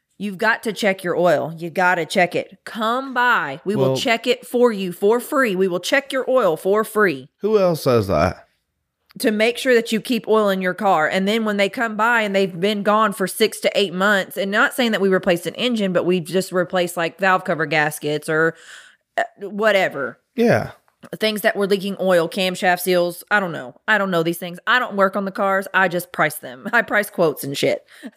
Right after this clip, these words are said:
Speaker 1: <laughs>
Speaker 2: Right.
Speaker 1: Um, but as far as that goes, it, we tell these people, "Hey, don't, we don't mind if you come by, let us check your oil, do the things just to make sure that you are keeping it up." And they come by eight months later saying,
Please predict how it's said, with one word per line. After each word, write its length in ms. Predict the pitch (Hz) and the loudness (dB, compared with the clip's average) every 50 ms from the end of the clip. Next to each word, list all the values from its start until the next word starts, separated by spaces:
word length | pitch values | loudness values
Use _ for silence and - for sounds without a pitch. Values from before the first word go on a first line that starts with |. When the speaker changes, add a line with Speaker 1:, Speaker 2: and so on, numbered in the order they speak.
| - | -2
Speaker 1:
<laughs> 20 | 349 320 - 330 311 - - 302 - - - 269 - - - - - - - - | -2 0 2 2 0 2 0 -2 -2 0 -2 -2 -2 -2 -20 -20 -20 -20 -18 -12
Speaker 2:
Right. 360 | - 101 113 113 104 101 90 - | -6 -4 -2 -2 -2 -4 -2 0
Speaker 1:
Um, 380 | 233 233 220 208 202 180 196 - _ - _ - _ - | 2 4 4 2 2 0 -4 -12 _ -20 _ -20 _ 0
but 320 | 196 240 214 208 - - - - _ _ _ - | 2 4 4 4 2 -2 -8 -20 _ _ _ -2
as 180 | 226 226 226 | -2 -2 0
far 180 | - 269 247 226 | 0 0 0 0
as 100 | 214 202 | 0 0
that 220 | - 196 170 160 | -2 -2 -2 0
goes, 600 | 175 208 214 226 208 190 180 175 175 175 - - - _ _ _ _ _ _ _ _ _ _ _ _ _ _ _ _ _ _ _ _ _ _ _ - | 0 2 2 4 4 2 2 0 -2 -2 -6 -10 -12 _ _ _ _ _ _ _ _ _ _ _ _ _ _ _ _ _ _ _ _ _ _ _ -8
it, 380 | - 151 220 214 - - - 208 | -2 2 2 2 2 0 -4 -2
we 200 | 190 208 208 196 | -2 -2 -2 -4
tell 360 | - - 277 269 294 339 - | -8 -4 0 2 2 2 2
these 180 | 226 233 226 - | 0 -6 -6 -6
people, 240 | 233 202 170 208 | -6 -4 -2 -2
"Hey, 280 | 226 254 247 240 214 170 | 0 0 0 -2 -2 -4
don't, 340 | 156 160 233 214 226 220 202 | -4 -2 0 0 0 0 -2
we 120 | 220 240 | -6 -4
don't 240 | 254 254 262 247 - | -2 -2 -4 -2 0
mind 260 | 214 214 233 247 226 | 2 2 2 2 -2
if 100 | 220 - | -6 -8
you 80 | 202 196 | -8 -10
come 200 | - 214 185 180 | -8 -8 -6 -2
by, 240 | 185 196 196 196 202 | 0 2 2 2 2
let 140 | 190 180 | 2 -2
us 100 | 160 170 | -2 -2
check 180 | - 202 170 - | -2 -4 -4 -4
your 120 | - 160 - | -6 -6 -4
oil, 380 | 190 196 196 196 196 196 196 | 0 2 2 4 4 2 0
do 220 | 185 156 190 196 208 | 0 -2 -4 -2 -2
the 100 | 208 202 | -2 -4
things 360 | - 208 196 190 190 190 185 | -2 0 -2 0 -2 -2 -4
just 180 | 196 202 196 - | -4 -4 -4 -4
to 80 | 226 | -4
make 200 | 208 214 202 - | -2 -2 -4 -4
sure 180 | - - 214 208 | -4 -2 -2 0
that 120 | 196 185 - | 0 -2 -4
you 160 | 185 196 175 | -4 -2 0
are 160 | 180 185 185 | 2 2 0
keeping 280 | 185 208 190 185 185 180 | 0 -4 -6 -6 -6 -4
it 80 | 180 185 | -2 0
up." 140 | 196 180 - | 0 0 0
And 80 | 170 | -2
they 40 | 180 170 | -6 -4
come 160 | - 202 190 | -4 -2 0
by 140 | 190 180 - | 0 0 0
eight 140 | 170 170 | -2 -4
months 200 | - 180 175 170 | -6 -8 -6 -4
later 220 | 208 214 220 202 196 | -2 -2 0 0 -2
saying, 280 | - 190 185 185 185 | 0 0 -2 -2 -2